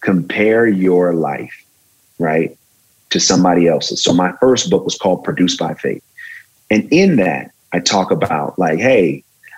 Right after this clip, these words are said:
you know, look at your life as a movie. And when you look at your life in the mo-, as a movie, every movie is filled with different scenes.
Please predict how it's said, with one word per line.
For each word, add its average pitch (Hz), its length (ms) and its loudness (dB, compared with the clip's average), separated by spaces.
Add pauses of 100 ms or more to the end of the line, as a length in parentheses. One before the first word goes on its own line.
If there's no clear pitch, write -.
(140)
you 98 140 2
know, 95 360 2
look 131 260 4
at 170 120 0
your 135 100 4
life 110 240 2
as 95 120 -2
a 90 40 0
movie. 82 500 -4 (1040)
And 92 260 2
when 95 100 4
you 120 100 6
look 147 140 2
at 135 100 0
your 143 80 2
life 123 200 2
in 117 60 -6
the 120 60 2
mo-, 120 260 2
as 101 120 -4
a 101 40 2
movie, 104 380 2 (120)
every 135 220 2
movie 113 340 2
is 87 200 -4 (120)
filled 120 300 2
with 82 180 -4
different 113 360 -2
scenes. - 680 -6